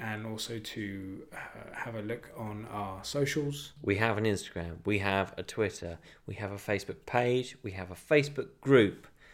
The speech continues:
Speaker 2: for all those who want to get involved.
Speaker 1: It's all attached to our Linktree. Our Linktree
Speaker 2: Yes.
Speaker 1: is attached to this pod, uh, so you'll see it there, and our, as our website. Please follow at your leisure. We would also ask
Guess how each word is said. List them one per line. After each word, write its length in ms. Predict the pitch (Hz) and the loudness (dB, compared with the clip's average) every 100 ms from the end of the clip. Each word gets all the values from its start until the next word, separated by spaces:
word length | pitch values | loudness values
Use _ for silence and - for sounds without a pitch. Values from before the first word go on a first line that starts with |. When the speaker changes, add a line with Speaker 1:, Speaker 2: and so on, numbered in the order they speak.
| - - | -20 -14
Speaker 2:
for 140 | - 101 | -2 0
all 220 | 98 101 | 2 4
those 260 | 98 92 - | 6 4 2
who 100 | 104 | -2
want 180 | 101 | -2
to 80 | 104 | -4
get 160 | - 98 | -2 0
involved. 720 | 85 101 107 110 110 107 - - _ _ _ - - | 0 4 6 8 6 4 -8 -18 _ _ _ -20 -10
Speaker 1:
It's 160 | 143 - | 0 10
all 140 | 185 | 10
attached 320 | 160 135 127 | 10 4 -4
to 80 | - 110 | -2 -2
our 80 | 107 | -2
Linktree. 680 | 127 139 - 131 123 123 - 143 | -2 -4 -4 -2 -2 -4 -4 6
Our 80 | |
Linktree 140 | 143 156 | 8 8
Speaker 2:
Yes. 200 | 92 - 131 120 | 6 4 2 2
Speaker 1:
is 80 | 117 | 0
attached 480 | - 123 127 - - | -4 -4 -4 -6 -6
to 460 | 120 107 101 113 - - | -4 -4 -4 -8 -14 -14
this 380 | 120 110 110 104 | -12 -8 -6 -6
pod, 360 | - 143 143 143 - - - - | -4 0 0 0 -10 -16 -20 -16
uh, 340 | - 120 110 110 113 - - | -10 -8 -8 -10 -14 -20 -14
so 160 | - 131 | -10 -6
you'll 100 | 117 | -6
see 200 | - 127 | -2 -2
it 100 | 117 | 4
there, 420 | 147 156 151 147 - - - - | 8 8 6 0 -14 -20 -20 -12
and 140 | 123 | -8
our, 160 | 110 120 | -8 -8
as 100 | 123 | -4
our 80 | 117 | 2
website. 640 | 139 180 - 160 151 - - - - - - - - | 6 6 4 2 2 -4 -10 -14 -20 -20 -20 -20 -2
Please 220 | 165 135 | 2 2
follow 400 | - 135 123 113 - | 0 -4 -4 -4 -6
at 160 | - - | -8 -8
your 120 | 113 | -4
leisure. 500 | 120 135 143 135 139 - - - - - - - | 0 2 2 0 -4 -12 -20 -20 -20 -20 -20 -4
We 80 | - | 2
would 100 | 139 | 6
also 360 | 151 147 143 135 | 6 6 4 4
ask 280 | 131 - | 2 -4